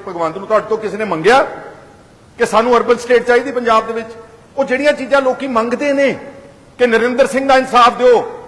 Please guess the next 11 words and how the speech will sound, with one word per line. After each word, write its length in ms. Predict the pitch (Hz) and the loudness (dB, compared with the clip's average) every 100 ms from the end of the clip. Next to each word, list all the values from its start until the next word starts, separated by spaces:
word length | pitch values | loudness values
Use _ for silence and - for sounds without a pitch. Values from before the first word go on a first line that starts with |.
| - - - | -20 -20 -2
ਜਸ਼ਨਦੀਪ 460 | 240 - 269 269 247 | 0 2 0 -2 2
ਦਾ 140 | 262 | 2
ਜਿਹੜਾ 340 | 240 254 262 247 | 4 6 6 4
ਇਨਸਾਫ 440 | 214 233 240 240 | 0 4 4 4
ਦਿਓ, 460 | 233 240 185 - - - - - | 2 4 2 -2 -14 -20 -20 -12
ਡੀ 180 | 156 240 | -4 2
ਏ 100 | 269 | 2
ਪੀ 160 | 262 254 | 2 -4
ਦੀ 100 | 262 | -4
ਖਾਦ 420 | 208 220 247 254 | 2 6 6 4
ਦਿਓ 540 | 240 254 247 190 - | 2 6 6 4 -2